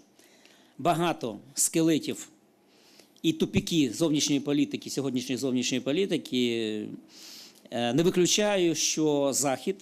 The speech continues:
і наші американські, і європейські партнери, до речі, більш,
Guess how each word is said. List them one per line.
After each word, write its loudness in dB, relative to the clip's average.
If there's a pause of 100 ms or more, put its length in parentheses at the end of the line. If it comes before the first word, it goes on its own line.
(560)
і -2
наші 0
американські, -4 (220)
і 6
європейські 4
партнери, -6
до -4
речі, -4 (220)
більш, 0